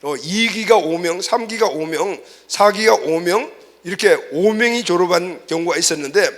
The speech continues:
지금 사 명이, 어, 졸업을 한 것은 처음이에요. 그만큼 원래 졸업하는 우리,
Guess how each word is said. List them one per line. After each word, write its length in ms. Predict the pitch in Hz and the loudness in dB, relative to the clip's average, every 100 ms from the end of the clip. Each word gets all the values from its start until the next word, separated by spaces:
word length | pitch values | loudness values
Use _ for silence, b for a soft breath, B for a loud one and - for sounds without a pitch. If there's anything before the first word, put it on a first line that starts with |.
| B B - | B B -18
지금 160 | 170 | -10
사 340 | 123 185 190 208 | -6 0 2 4
명이, 420 | 220 226 214 233 - - _ _ - | 2 0 -2 -8 -14 -20 _ _ -16
어, 480 | 139 135 131 123 123 | -16 -14 -16 -16 -10
졸업을 400 | 151 180 170 160 | -6 -6 -6 -6
한 100 | 147 | -8
것은 280 | 139 160 - | -8 -10 -10
처음이에요. 580 | - 226 185 113 165 277 - - - | 4 4 4 -2 -4 -6 -12 -20 -8
그만큼 560 | 180 196 180 185 185 - b b b _ _ _ | -2 -2 -2 -6 -8 -16 b b b _ _ _
원래 560 | 185 196 196 170 139 - | 2 2 2 0 -2 -4
졸업하는 440 | 165 185 170 170 | -4 -2 -2 -4
우리, 460 | 156 156 170 151 | -6 -4 -4 -4